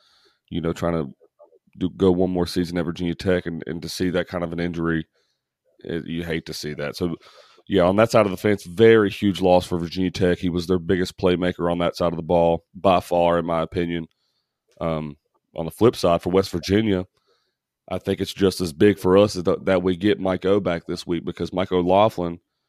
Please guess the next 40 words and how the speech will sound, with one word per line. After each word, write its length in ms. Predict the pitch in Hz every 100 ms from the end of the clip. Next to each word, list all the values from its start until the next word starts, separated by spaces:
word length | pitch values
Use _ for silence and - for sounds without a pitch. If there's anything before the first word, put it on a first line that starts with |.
| _ _ _
you 120 | 85
know, 100 | 82
while 220 | 82 90
he 220 | 98 95 98
is 160 | 101
a 40 | 87
good 220 | 98 92
tight 240 | 95 87
end, 220 | 98 98
he's, 120 | 90 82 87
he's, 460 | 98 87 78 - - -
you 120 | 82
know, 320 | 76 69 - _ _ _ _ _ _ -
he's 220 | 95 87
really 320 | 90 131 110
good 260 | 85 104 101
in 80 | 92
our 140 | 85
run 260 | 85 98 95
game 280 | 80 65
on 80 | 76
that 120 | 76
right 220 | 80 85 73
side 240 | 87 82
of 20 |
the 60 | 73
line. 400 | 69 87 85 71
And 80 | 71
in 80 |
my 180 | 82 95
opinion, 520 | 90 104 107 95 80 - _ _ _ _ _ _ _ _ _
the 160 | 85 95
whole 280 | 107 143 113
line 460 | 117 104 87 87 _ _ _ -
has 200 | 95 87
had 140 | 90
its 140 | 82 -
problems. 600 | 90 76 67 - - - _ -
That's 160 | 78 -
true. 260 | 85 80